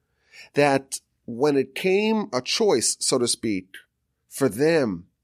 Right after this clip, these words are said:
whether or not they're going to throw the masses, the Jewish slaves, under the bus, or they themselves are going to suffer at the whip,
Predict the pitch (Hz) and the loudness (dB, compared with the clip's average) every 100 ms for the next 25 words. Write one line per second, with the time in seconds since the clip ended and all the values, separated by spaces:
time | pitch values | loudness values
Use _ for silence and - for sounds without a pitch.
0 | _ _ _ _ - 110 156 160 156 151 | _ _ _ _ -10 0 2 4 4 4
1 | 151 147 131 127 131 135 131 120 - 143 | 2 0 0 2 2 2 0 -4 0 0
2 | 147 151 123 131 127 117 _ _ _ _ | 2 0 2 2 2 0 _ _ _ _
3 | 135 151 170 - 127 98 104 113 151 143 | 2 4 4 2 0 0 -4 0 0 2
4 | 156 151 147 131 117 143 135 - - - | 0 2 2 0 2 2 2 0 -6 0
5 | 185 147 127 190 208 170 139 - 180 185 | 2 2 0 2 2 2 2 2 4 2
6 | 156 139 165 139 120 - 165 - 147 147 | 2 2 0 2 0 2 2 2 2 2
7 | - 135 117 120 165 226 226 | 0 0 0 0 2 2 -2